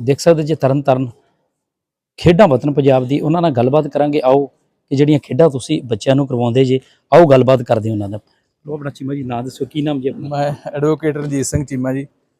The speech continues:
Speaker 2: ਮੈਂ ਇੱਥੇ ਪ੍ਰੈਕਟਿਸ ਵੀ ਕਰਦਾ ਜੀ ਤਰਨਤਾਰਨ। ਤਰਨ-, ਪ੍ਰੈਕਟਿਸ ਦੇ ਨਾਲ ਨਾਲ ਮੈਨੂੰ ਸ਼ੌਂਕ ਆ ਜੀ, ਮੈਂ, ਮੇਰੇ ਦਾਦਾ ਜੀ ਰੁਸਤਮ ਹਿੰਦ ਪਹਿਲਵਾਨ ਤੇਜਾ ਸਿੰਘ ਹੋਏ ਆ,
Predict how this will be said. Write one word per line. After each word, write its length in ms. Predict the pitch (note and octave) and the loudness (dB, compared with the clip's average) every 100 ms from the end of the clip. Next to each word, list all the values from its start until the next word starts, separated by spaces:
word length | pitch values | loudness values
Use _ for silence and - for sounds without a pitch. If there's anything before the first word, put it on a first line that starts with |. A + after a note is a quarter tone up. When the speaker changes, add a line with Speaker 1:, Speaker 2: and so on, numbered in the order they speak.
| _ _ _ _ _ | _ _ _ _ _
Speaker 2:
ਮੈਂ 480 | C#3 C#3+ D#3 D#3 D#3+ - _ - | -2 2 2 2 -2 -8 _ -6
ਇੱਥੇ 260 | C#3 - | -4 -2
ਪ੍ਰੈਕਟਿਸ 360 | D3+ C#3+ B2+ - | -2 0 -2 -2
ਵੀ 80 | D3+ | 0
ਕਰਦਾ 280 | D3+ B2 C3+ | 0 2 -2
ਜੀ 60 | |
ਤਰਨਤਾਰਨ। 500 | C3+ B2+ B2 B2 B2+ | -2 -2 -2 -2 -2
ਤਰਨ-, 220 | B2 C3+ B2+ _ _ | -4 -4 -6 _ _
ਪ੍ਰੈਕਟਿਸ 300 | D3 C3+ - | 0 0 -2
ਦੇ 120 | C#3+ | -2
ਨਾਲ 240 | D#3 C#3+ C3+ | 0 2 2
ਨਾਲ 180 | C#3 C#3 | 0 0
ਮੈਨੂੰ 400 | C#3 C3+ C3+ C3+ | 0 -2 -2 -2
ਸ਼ੌਂਕ 320 | B2+ A#2+ C#3 | 0 2 2
ਆ 60 | |
ਜੀ, 100 | C3+ | 2
ਮੈਂ, 420 | C#3 C3 B2+ B2+ B2+ | 0 -2 -2 -2 -2
ਮੇਰੇ 240 | C3 C3+ | 0 0
ਦਾਦਾ 320 | C3 B2+ C3 | 2 4 4
ਜੀ 160 | C3 C#3 - _ _ _ _ - | 2 -2 -8 _ _ _ _ -4
ਰੁਸਤਮ 320 | C3 - C#3+ | -4 -4 -2
ਹਿੰਦ 140 | C#3+ | -2
ਪਹਿਲਵਾਨ 400 | C3 B2+ C#3 C#3 | 0 2 2 0
ਤੇਜਾ 300 | B2+ B2 A#2+ | 0 -2 0
ਸਿੰਘ 160 | A#2+ C3+ | -2 0
ਹੋਏ 200 | C#3+ A#2+ | 0 0
ਆ, 120 | A#2+ | -2